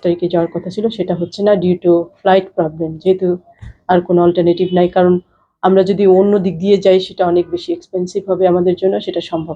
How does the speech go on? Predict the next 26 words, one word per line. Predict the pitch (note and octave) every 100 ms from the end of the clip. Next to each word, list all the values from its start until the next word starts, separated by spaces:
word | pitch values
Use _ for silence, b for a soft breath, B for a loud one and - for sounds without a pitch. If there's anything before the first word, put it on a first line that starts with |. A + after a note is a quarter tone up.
| -
না। | F3+ - _ _ _ _ _
ঠিক | G3+ A#3
আছে? | A#3+ - - _ _ _ _ _ _ _ -
হ্যাঁ, | F#3
of | F#3+ -
course | A3+ A3 G#3
better | G3 F#3+
হলো। | F#3+ G3+ A#3+
আমরা, | - G3 G#3 A3+ A3+
আপনি | F#3 F#3 G#3+
যেটা | G#3 G#3+
বলেন | F#3+ G3+ G#3 G3+
র্যাঙ্কিং | G3+ G3+ A#3 A3+
এর, | A3
উম, | F3+ F#3
আহ, | F#3 F#3 F#3 E3 D#3+
দিক | A3 -
থেকে | A#3+ A#3
হয়তো | G#3+ G#3 A3
আমরা | G#3 G#3
একটু | G#3 -
পয়েন্ট | G#3+ G#3 G3+
কম | A#3+ A3+
পাবো, | A3 E3+ D#3 _ _ _ _ _ -
ঠিক | A3+
আছে? | C#4 G#3